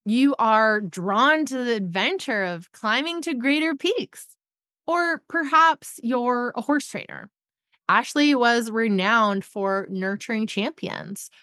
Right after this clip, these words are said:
Her expertise was unquestionable, yet a persistent shadow loomed, her own self-doubt.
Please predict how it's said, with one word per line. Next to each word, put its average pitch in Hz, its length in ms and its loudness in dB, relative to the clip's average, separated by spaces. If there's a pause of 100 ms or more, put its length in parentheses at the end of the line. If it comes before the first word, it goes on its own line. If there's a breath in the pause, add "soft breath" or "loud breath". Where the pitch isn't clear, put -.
(120 soft breath)
Her 220 200 2
expertise 262 960 0
was 208 480 2 (120)
unquestionable, 180 1200 -2 (540 soft breath)
yet 226 400 2
a 214 80 0
persistent 240 880 -2
shadow 185 720 0
loomed, 190 760 -4 (360)
her - 160 -2
own 262 260 4
self-doubt. 233 960 -2